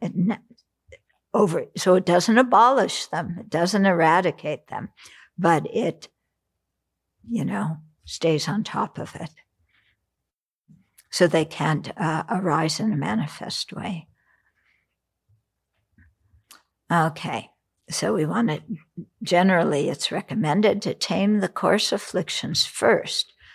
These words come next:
by generating serenity. In the eleven factors of transcendental dependent origination, joy,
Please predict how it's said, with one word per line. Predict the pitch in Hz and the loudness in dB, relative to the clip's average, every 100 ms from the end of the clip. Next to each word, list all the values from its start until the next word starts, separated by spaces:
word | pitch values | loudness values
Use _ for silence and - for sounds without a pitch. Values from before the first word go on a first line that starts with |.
| - _ - | -20 _ -6
by | 151 | -4
generating | 147 170 147 156 143 - - | -2 -2 -2 -2 -2 -4 -4
serenity. | 143 - 202 190 - 147 - - - _ _ _ _ - _ - | -6 -6 -6 -6 -6 -6 -10 -16 -18 _ _ _ _ -20 _ -2
In | 170 | 2
the | 170 160 | 2 2
eleven | 160 165 190 262 262 | 4 4 4 4 2
factors | - 139 160 165 - 165 151 | 2 0 0 -2 -4 -4 -2
of | - 147 | -6 -6
transcendental | - 170 175 - 165 156 170 226 196 | -4 -2 -2 -2 0 2 2 0 0
dependent | 202 190 190 156 165 180 180 | 0 -2 -2 -2 -2 -2 -4
origination, | 156 143 - 151 147 131 - - - - - - _ _ - | -4 -6 -6 -6 -4 -6 -6 -8 -8 -10 -14 -20 _ _ -6
joy, | 165 165 170 196 262 | 0 4 6 4 0